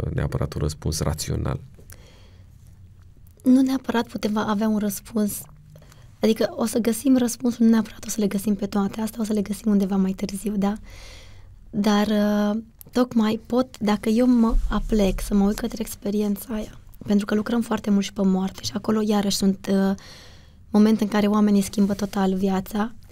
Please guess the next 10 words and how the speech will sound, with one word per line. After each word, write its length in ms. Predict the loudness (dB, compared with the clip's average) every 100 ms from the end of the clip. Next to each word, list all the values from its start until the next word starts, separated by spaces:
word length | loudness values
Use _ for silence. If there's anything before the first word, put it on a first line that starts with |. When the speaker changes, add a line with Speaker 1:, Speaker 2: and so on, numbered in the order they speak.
| -18 -18 -20 -4
Speaker 2:
pentru 300 | 0 2 0
că 400 | 0 2 4 2 2
au 140 | 2
rămas, 360 | 4 4 4 0 -8 -16 -20 -20 -12
cum 140 | 0 0
ai 80 |
spus 200 | 0 -4
și 100 | -4
tu, 120 | -6 -6
foarte 640 | -2 -2 -2 -2 0